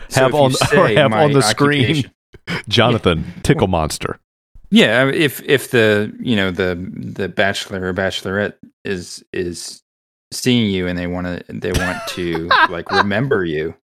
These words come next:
Speaker 1: then you, you either say something or do something or,
Speaker 2: Yeah.
Speaker 1: or
Speaker 2: Wear something
Speaker 1: something
Speaker 2: ridiculous.
Speaker 1: is,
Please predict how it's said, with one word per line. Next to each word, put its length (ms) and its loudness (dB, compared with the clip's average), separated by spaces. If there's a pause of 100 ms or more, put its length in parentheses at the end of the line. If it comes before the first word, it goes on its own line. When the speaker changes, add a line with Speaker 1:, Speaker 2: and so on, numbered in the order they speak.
(520)
Speaker 1:
then 240 0
you, 120 2
you 340 0
either 240 2
say 280 2
something 420 0
or 60 0
do 180 0
something 460 -2
or, 420 -4 (340)
Speaker 2:
Yeah. 160 2
Speaker 1:
or 360 -2 (500)
Speaker 2:
Wear 240 4
something 320 2
Speaker 1:
something 80 4
Speaker 2:
ridiculous. 600 2
Speaker 1:
is, 160 -20